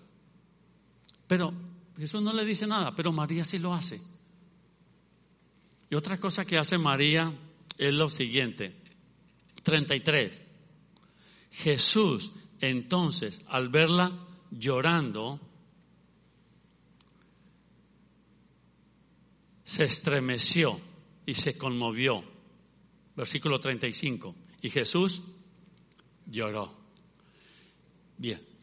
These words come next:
Sé que tradicionalmente se puede decir que Jesús lloró porque Lázaro estaba muerto, pero recuerde que Jesús sabía que lo iba a resucitar.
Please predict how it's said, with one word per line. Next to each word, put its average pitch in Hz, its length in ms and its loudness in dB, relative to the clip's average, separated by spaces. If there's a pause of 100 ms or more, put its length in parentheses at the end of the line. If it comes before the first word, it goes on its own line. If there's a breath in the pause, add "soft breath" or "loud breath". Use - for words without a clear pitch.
(760 soft breath)
Sé 190 320 -2
que 196 140 2
tradicionalmente 151 920 0
se 143 160 0
puede 143 340 -2
decir 139 400 -2
que 156 140 -4
Jesús 127 380 0
lloró 135 320 0
porque 131 280 -4
Lázaro 123 520 -2
estaba 107 340 -4
muerto, 107 420 -8 (160)
pero 123 240 -4
recuerde 135 460 -6
que 135 140 -8
Jesús 120 340 -2
sabía 117 560 0
que 117 140 -6
lo 110 100 -6
iba 123 140 -4
a 123 40 -2
resucitar. 113 720 -6